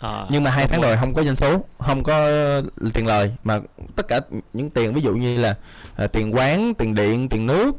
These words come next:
Speaker 2: tiền xe, tiền bãi, tiền nhân viên, mình phải lo nhân viên chứ. Đó thì,
Speaker 1: Ừ.
Speaker 2: thì nó vẫn phải đóng.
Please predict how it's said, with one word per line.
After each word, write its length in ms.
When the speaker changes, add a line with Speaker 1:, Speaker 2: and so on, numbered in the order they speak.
Speaker 2:
tiền 140
xe, 360
tiền 220
bãi, 280
tiền 200
nhân 200
viên, 300
mình 160
phải 120
lo 260
nhân 180
viên 160
chứ. 160
Đó 160
thì, 160
Speaker 1:
Ừ. 100
Speaker 2:
thì 80
nó 100
vẫn 140
phải 100
đóng. 160